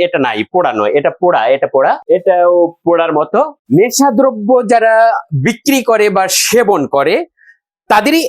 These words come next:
একজন নাকি গত দুই দিন আগে, দুই, এক রাত এবং দুই দিন সে এখানে নেশা করে টাল হয়ে পড়েছিল। তারপরে গত রাতে তার বাড়িটা এভাবে পুড়িয়ে দেওয়া হয়েছে। এখন তার ভাতিজা আমার কাছে আছে।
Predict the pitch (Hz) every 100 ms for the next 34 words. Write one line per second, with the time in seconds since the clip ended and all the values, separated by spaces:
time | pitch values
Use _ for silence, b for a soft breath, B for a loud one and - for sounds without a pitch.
0 | 180 185 151 240 285 269 254 247 185 196
1 | 220 147 190 202 185 220 220 160 156 160
2 | 226 349 139 139 185 214 - 185 185 196
3 | 196 247 240 196 185 151 165 160 220 269
4 | - 214 214 170 196 202 208 160 175 180
5 | 214 214 208 214 240 311 _ _ _ _
6 | _ - 214 226 190 247 240 254 262 262
7 | 156 151 - _ 240 285 294 285 202 226
8 | 311 - 214 302 247 190 196 311 330 214
9 | 185 175 170 190 240 185 165 160 160 156
10 | 277 220 196 151 120 113 101 - 87 -
11 | _ 175 269 247 - - 190 226 147 175
12 | 226 202 214 202 196 180 196 180 180 220